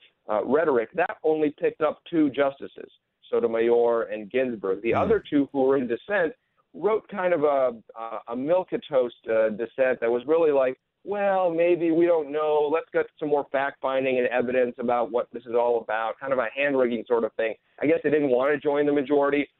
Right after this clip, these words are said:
Speaker 1: but they certainly weren't about to join the, uh, uh, the, the,
Speaker 2: Anti-
Speaker 1: the more fiery dissent
Speaker 2: Yeah.
Speaker 1: in, in saying that this is, you know, the republic is collapsing.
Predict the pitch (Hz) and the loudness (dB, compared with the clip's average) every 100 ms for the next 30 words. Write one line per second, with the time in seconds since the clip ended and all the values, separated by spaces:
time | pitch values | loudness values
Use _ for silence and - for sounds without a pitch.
0 | - 139 135 - 160 131 143 131 117 127 | -8 -4 -4 0 0 0 0 0 2 0
1 | 120 117 123 120 - 110 120 117 117 110 | -2 -2 0 0 -4 -8 -4 -2 -2 -2
2 | 110 107 104 101 98 - _ _ 98 104 | -2 0 2 0 -2 -6 _ _ -4 0
3 | 101 98 98 104 82 117 113 - 127 143 | 0 0 0 0 -2 2 0 0 -2 0
4 | 139 127 117 113 - 117 110 67 62 110 | 0 0 -2 -6 -4 -2 -2 -4 -10 -14
5 | 110 - 113 113 110 117 113 117 104 107 | -10 -4 0 0 0 0 0 -2 -2 -2
6 | 101 98 98 110 - 117 101 104 95 101 | 0 2 2 0 -2 -2 -2 -6 -8 -2
7 | 101 92 - | 0 -2 -6